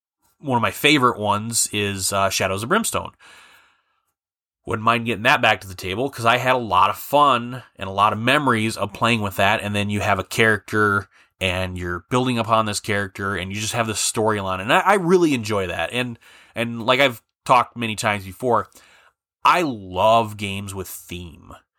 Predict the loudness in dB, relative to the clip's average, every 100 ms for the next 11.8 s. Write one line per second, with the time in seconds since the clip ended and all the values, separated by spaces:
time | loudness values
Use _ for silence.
0 | _ _ -4 -2 -2 -4 -8 -2 0 0
1 | -2 -2 -4 -2 0 0 2 4 4 0
2 | -4 -4 -4 -6 -4 -4 -2 0 2 4
3 | 2 2 -2 -2 -6 -6 -6 -6 -6 -8
4 | -8 -16 _ -20 _ _ _ _ _ 0
5 | 2 2 2 2 4 2 -2 2 2 2
6 | 2 2 2 0 -2 -4 _ 2 4 4
7 | -2 -8 -8 -6 -6 -6 -8 -8 -6 -4
8 | -6 -8 -16 -2 -2 0 0 2 4 2
9 | 2 -4 -8 -6 -8 _ _ _ _ _
10 | -2 4 6 6 4 2 4 4 4 2
11 | 2 -2 -8 -4 -2 -2 -4